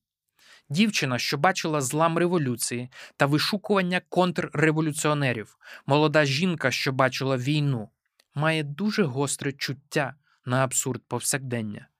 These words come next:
І як чорне стає білим, а на обличчі раптом вигулькує родимка. При цьому у її історії абсурду часто вкорінені в реальність. І надмір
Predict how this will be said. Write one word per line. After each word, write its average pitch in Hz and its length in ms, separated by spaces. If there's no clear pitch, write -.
І 143 120
як 143 220
чорне 127 520
стає 120 440
білим, 110 500
а 131 120
на 127 180
обличчі 127 500
раптом 156 480
вигулькує 139 640
родимка. 113 540
При 151 140
цьому 247 280
у 185 40
її 160 400
історії 190 640
абсурду 139 720
часто 208 300
вкорінені 175 580
в 147 100
реальність. 131 640
І 143 100
надмір 143 600